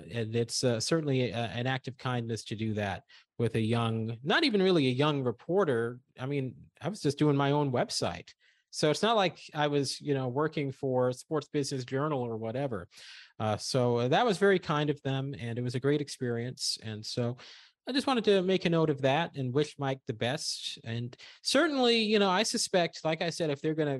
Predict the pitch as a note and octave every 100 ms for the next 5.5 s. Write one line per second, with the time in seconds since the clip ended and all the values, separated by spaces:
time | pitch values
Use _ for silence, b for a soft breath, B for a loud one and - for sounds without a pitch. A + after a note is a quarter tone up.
0 | F#2+ B2+ D3+ D3 C3+ A#2+ C3 C#3 B2 -
1 | B2 - B2+ C3+ B2+ F#2+ - - G#2+ G#2+
2 | B2+ B2 C3+ - A#2+ B2+ A#2+ G#2 G2 A2
3 | C3 B2 - A#2+ A2+ A2+ G#2+ G#2 - B
4 | B B - C#3 C3+ C3+ B2 B2+ B2 A#2
5 | A#2 C#3 - C#3 D3